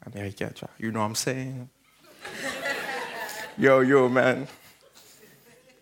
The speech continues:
What's up, man? Avec, euh, les insultes sur les mamans. Tu connais ça en anglais ?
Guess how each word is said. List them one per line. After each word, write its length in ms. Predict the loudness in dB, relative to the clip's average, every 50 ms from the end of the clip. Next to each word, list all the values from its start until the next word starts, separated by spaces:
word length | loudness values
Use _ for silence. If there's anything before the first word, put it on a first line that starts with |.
| _ 2
What's 220 | 4 4 6 8
up, 260 | 8 6 6 6 2 2
man? 260 | 2 4 4 2 0 -4 -8 -14 -20 _ _ _ _ _ _ _ _ _ _ _ _ _ _ _ _ _ _ _ _ _ _ _ _ _ _ _ _ _ _ _ _ _ _
Avec, 380 | 2 4 6 6 6 6 4 4
euh, 280 | 4 4 6 6 6 6
les 220 | 6 6 6 6
insultes 340 | 6 4 4 2 0 0 2
sur 140 | 4 4 4
les 80 | 4
mamans. 300 | 4 2 2 2 2 0
Tu 120 | 0 -2 -2
connais 220 | 0 0 2 0
ça 200 | 0 0 0 0
en 80 | 0 0
anglais ? 260 | -2 -2 -4 -6 -8